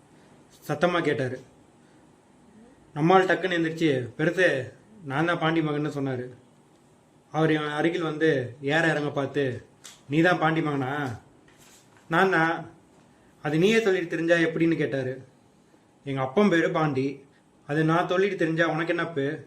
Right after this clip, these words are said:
"அப்ப நீ பாண்டி மகன் தானே?" என்று மீண்டும் உறுதிப்படுத்துற மாதிரி கேட்க, நம்மாலும் சலிக்காம, "அதுல ஒண்ணு இந்த சமூகத்துக்கு சந்தேகமெல்லாம் இதுவரை வந்ததில்லையே" என்று திருப்பி பேச, ஹோட்டல் முதலாளி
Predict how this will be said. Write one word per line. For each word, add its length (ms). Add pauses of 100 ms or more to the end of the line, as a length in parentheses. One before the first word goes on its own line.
(1400)
"அப்ப 140
நீ 120
பாண்டி 280
மகன் 200
தானே?" 260 (480)
என்று 200
மீண்டும் 340
உறுதிப்படுத்துற 480
மாதிரி 180
கேட்க, 480 (600)
நம்மாலும் 380
சலிக்காம, 560 (720)
"அதுல 320
ஒண்ணு 160
இந்த 140
சமூகத்துக்கு 600
சந்தேகமெல்லாம் 440
இதுவரை 280
வந்ததில்லையே" 640 (400)
என்று 180
திருப்பி 280
பேச, 500 (840)
ஹோட்டல் 360
முதலாளி 440